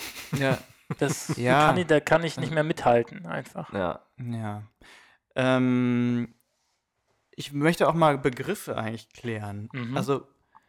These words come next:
Speaker 1: darf man sagen, also man darf ja sowieso wahrscheinlich viel sagen, aber,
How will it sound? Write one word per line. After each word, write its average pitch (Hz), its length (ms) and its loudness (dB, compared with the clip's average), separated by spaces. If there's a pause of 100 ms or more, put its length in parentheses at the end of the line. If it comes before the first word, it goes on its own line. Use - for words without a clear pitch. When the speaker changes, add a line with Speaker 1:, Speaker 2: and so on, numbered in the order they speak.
(580)
Speaker 1:
darf 139 340 2
man 180 260 2
sagen, 139 300 4
also 123 160 0
man 120 180 -2
darf 120 220 -2
ja 120 80 -6
sowieso 113 420 -8
wahrscheinlich 107 500 -8
viel 139 240 -2
sagen, 147 280 2
aber, 117 320 2